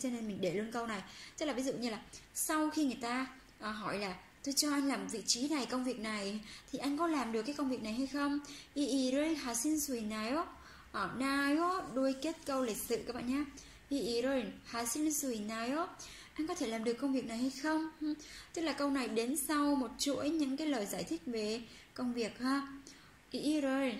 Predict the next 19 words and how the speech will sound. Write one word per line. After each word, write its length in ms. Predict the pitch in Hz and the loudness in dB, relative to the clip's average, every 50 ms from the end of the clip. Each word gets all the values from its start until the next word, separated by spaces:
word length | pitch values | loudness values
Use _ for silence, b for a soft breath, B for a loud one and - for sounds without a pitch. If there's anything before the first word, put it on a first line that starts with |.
| - | -6
하실 400 | - 220 220 - - 302 302 302 | -6 -2 0 0 2 2 2 2
수 220 | 285 - - 262 233 | 2 2 0 0 -2
있나요? 540 | 214 202 202 214 214 214 220 240 285 330 339 - B B B B B B B | -4 -4 -4 -4 -4 -2 -2 0 0 0 -2 -4 B B B B B B B
Và 100 | - 233 | -6 -6
cũng 180 | 226 226 226 254 | -4 -4 -2 -2
có 60 | 320 | -2
thể 160 | 330 294 214 | 0 0 -2
câu 180 | 190 - 254 254 | -2 -2 -2 0
này 100 | 247 220 | 0 0
được 140 | 202 202 - | -2 -4 -2
dùng 260 | - 208 190 190 190 | 0 -2 0 0 0
trong 220 | - - 254 247 | 0 0 0 0
buổi 100 | 226 208 | -2 -4
phỏng 200 | 190 - 180 185 | -4 -4 -6 -4
vấn 160 | 185 190 220 277 | -4 -2 -2 -2
của 100 | 277 240 | -2 -2
các 120 | 247 247 | -2 -2
bạn 220 | 247 269 254 247 - - | -2 0 -2 -2 -2 -2
nhé. 220 | 233 269 302 330 | 2 4 4 4